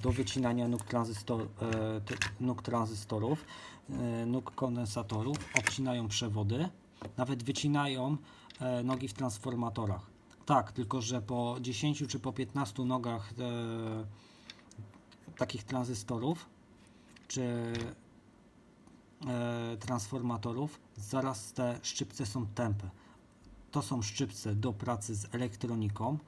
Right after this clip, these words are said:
do wyprowadzeń elektronicznych, a nie do pracy normalnego elek-, e, elektryka. E,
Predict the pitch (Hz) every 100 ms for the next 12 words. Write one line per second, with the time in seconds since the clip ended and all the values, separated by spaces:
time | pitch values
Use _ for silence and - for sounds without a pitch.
0 | - 117 127 117 113 107 104 104 - 120
1 | 117 107 123 123 110 120 120 117 104 117
2 | 113 107 104 123 156 - - - 113 131
3 | 131 120 120 113 - 120 117 107 - -
4 | - - - 120 120 123 120 120 113 123
5 | 123 117 107 127 120 117 113 113 110 -
6 | 117 104 120 117 98 - - - - -
7 | - - - - - - - - - -
8 | - - - - - - - 120 117